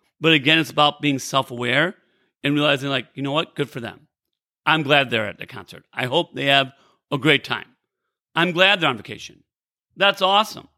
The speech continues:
I have my own vacation coming up in two weeks. We're gonna do what we're gonna do, and it's gonna be awesome." And that is how we know. We recognize differences when we compare with others, and that drives our insecurities.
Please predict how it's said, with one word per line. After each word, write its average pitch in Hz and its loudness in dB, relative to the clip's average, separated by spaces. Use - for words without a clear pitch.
I 170 2
have 202 2
my 196 2
own 214 0
vacation 160 -2
coming 151 -4
up 147 0
in 147 -6
two 151 -6
weeks. 165 0
We're 208 0
gonna 214 0
do 202 -2
what 196 0
we're 196 -2
gonna 202 0
do, 202 2
and 165 0
it's 143 -4
gonna 151 0
be 139 2
awesome." 101 -4
And 156 0
that 180 2
is 156 -6
how 143 0
we 139 0
know. 135 -4
We 131 -4
recognize 180 2
differences 139 -2
when 120 -6
we 120 -4
compare 113 -8
with 110 -10
others, 92 -12
and 127 -2
that 135 -2
drives 120 -2
our 110 -8
insecurities. - -16